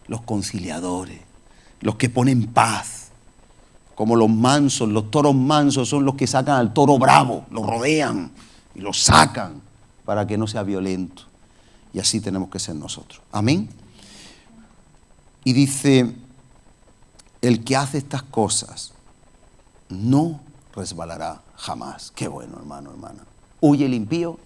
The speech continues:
sin que nadie le persiga, pero el justo está confiado como un león. No vas a resbalar. Vamos de aquí al proverbio que está ahí también en, en el, en la diapositiva, Proverbio seis, que tiene mucha relación con esto.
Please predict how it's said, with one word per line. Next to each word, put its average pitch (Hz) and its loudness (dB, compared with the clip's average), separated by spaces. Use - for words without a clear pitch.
sin 95 -8
que 87 -10
nadie 95 -4
le 87 -8
persiga, 78 -12
pero 98 -2
el 95 -2
justo 139 -6
está 127 -10
confiado 85 -8
como 82 -14
un 85 -12
león. 71 -10
No 123 2
vas 113 0
a 101 -6
resbalar. 67 -12
Vamos 190 6
de 120 0
aquí 127 0
al 101 0
proverbio 117 0
que 101 -4
está 110 -4
ahí 110 -2
también 107 -4
en, 98 -12
en 95 -8
el, 87 -10
en 98 -4
la 98 0
diapositiva, 104 -2
Proverbio 110 0
seis, 87 -4
que - -8
tiene 123 2
mucha 123 0
relación 101 -2
con 87 -8
esto. - -18